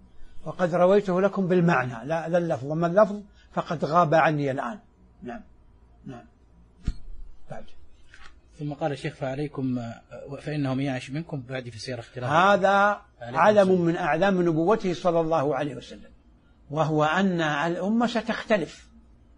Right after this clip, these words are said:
Speaker 1: اختلافاً كثيراً، والاختلاف على ضربين: اختلاف له نصيب من النظر، ويقال في موارد الاجتهاد،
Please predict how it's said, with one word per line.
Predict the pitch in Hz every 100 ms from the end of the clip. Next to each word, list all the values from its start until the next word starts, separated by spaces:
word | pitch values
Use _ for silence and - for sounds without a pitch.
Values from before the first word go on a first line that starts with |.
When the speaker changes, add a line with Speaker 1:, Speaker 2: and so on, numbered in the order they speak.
| - -
Speaker 1:
اختلافاً | 156 - 185 180 277 302 240 208
كثيراً، | 208 - 240 160 113 - - _ _ _ _ -
والاختلاف | 170 196 - - 208 254 247
على | 220 196 220
ضربين: | 185 190 175 165 131 - - - _ _ _ -
اختلاف | 147 - 180 202 262 247 202 247 262 269 269 - _ _ - - -
له | 147 226 226 208
نصيب | 190 - 233 214
من | 202 185 175
النظر، | 170 175 143 135 - - _ - - - - - - - - - - _ _
ويقال | 170 180 175 185 208 220 185
في | 190
موارد | 175 180 196 220 175
الاجتهاد، | 180 175 - 180 160 135